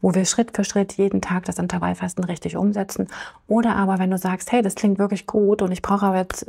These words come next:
Hilfe und ich will einfach direkt loslegen“, kannst du dich auch immer für ein kostenfreies Erstgespräch mit mir anmelden. Ähm, in dem kostenfreien Erstgespräch nehme ich mir so zehn bis fünfzehn Minuten Zeit.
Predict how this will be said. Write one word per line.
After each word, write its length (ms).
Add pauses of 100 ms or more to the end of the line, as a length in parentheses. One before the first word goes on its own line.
Hilfe 360
und 120
ich 160
will 60
einfach 240
direkt 340
loslegen“, 420
kannst 260
du 40
dich 160
auch 120
immer 280 (420)
für 120
ein 80
kostenfreies 560
Erstgespräch 640
mit 160
mir 120
anmelden. 560 (540)
Ähm, 320
in 100
dem 80
kostenfreien 460
Erstgespräch 640
nehme 160
ich 100
mir 80
so 120
zehn 280
bis 120
fünfzehn 340
Minuten 320
Zeit. 340